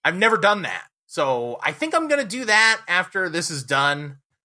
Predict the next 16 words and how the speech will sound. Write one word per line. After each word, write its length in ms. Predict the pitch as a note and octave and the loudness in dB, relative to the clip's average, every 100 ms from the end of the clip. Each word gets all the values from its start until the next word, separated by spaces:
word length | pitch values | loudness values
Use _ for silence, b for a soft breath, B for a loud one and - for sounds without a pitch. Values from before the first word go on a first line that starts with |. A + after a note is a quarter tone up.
| _ - | _ -6
Uh, 220 | A2 G#2+ | -2 0
the 100 | G#2+ | -2
Champion's 440 | C3+ C#4 B3 A3 D3+ | 0 0 0 -4 0
Ballad, 400 | F3 E3 B2 F2+ | 4 4 2 -2
that's 180 | C3 B2+ | -2 -4
what 100 | F#2+ | -12
it's 80 | - | -6
called. 180 | G2 | -4
I 60 | G#2+ | -2
couldn't 180 | G3+ E3 | -4 -6
remember 260 | C3+ B2 | -6 -6
the 60 | G2 | -6
name 180 | G2 F#2 | -8 -8
of 120 | E2 | -10
it. 140 | F#2 - _ _ _ _ - | -12 -14 _ _ _ _ -4
Um, 600 | G2+ G2 G2+ A#2+ F#3+ G#3 | 0 0 -2 -6 -10 -14